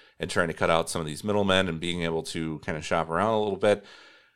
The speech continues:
All these things lead to less services from our retailers. And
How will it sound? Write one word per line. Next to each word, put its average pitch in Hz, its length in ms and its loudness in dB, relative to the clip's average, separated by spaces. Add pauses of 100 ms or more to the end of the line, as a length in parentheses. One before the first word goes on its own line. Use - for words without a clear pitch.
(320)
All 113 180 4
these 160 280 -2
things 110 480 0
lead 101 260 -4
to 107 100 -6
less 92 300 0
services - 500 -2
from 82 220 -4
our 78 120 0
retailers. - 680 -8 (120)
And 92 520 0